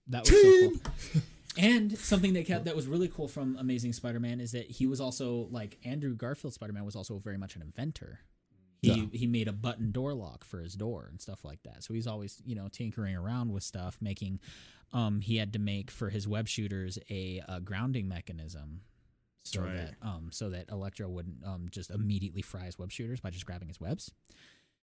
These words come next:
Speaker 2: I should probably see that movie.
Speaker 1: And <laughs> Jesus Christ. Um, yeah, Gw-,
Speaker 2: <laughs>
Speaker 1: Gwen Stacy dies in it, by the way, at the end.
Speaker 3: Rip.
Speaker 1: And, uh, that, hence the, um, redemption at the end of the, um,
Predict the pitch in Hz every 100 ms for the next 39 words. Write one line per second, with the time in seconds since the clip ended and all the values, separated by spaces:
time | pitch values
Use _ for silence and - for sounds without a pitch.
0 | _ - - 151 - - 107 113 160 113
1 | 110 101 101 101 - _ _ _ - 131
2 | 117 110 92 - - - - - - -
3 | _ - - 98 - - 92 95 - -
4 | - 110 107 104 127 - 208 - - 165
5 | - 120 175 180 - 180 147 127 120 113
6 | 104 104 95 95 95 98 92 - - -
7 | - - - - 117 107 117 107 107 107
8 | 131 117 120 110 117 - 110 101 95 110
9 | 101 92 101 98 95 - 92 - 98 95
10 | 92 85 - _ 95 85